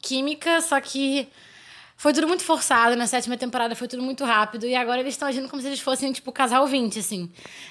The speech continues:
E chega, né? Sem contar que já rolou aquele fanservice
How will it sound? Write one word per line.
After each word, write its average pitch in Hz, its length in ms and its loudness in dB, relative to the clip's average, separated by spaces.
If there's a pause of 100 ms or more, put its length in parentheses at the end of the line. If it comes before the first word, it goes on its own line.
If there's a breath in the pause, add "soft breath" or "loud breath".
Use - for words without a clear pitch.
E 247 320 0
chega, 190 380 0
né? 220 240 -6 (300 loud breath)
Sem 285 200 0
contar 294 320 4
que 294 120 -2
já 294 160 4
rolou 311 480 2
aquele 277 340 -2
fanservice 269 960 -4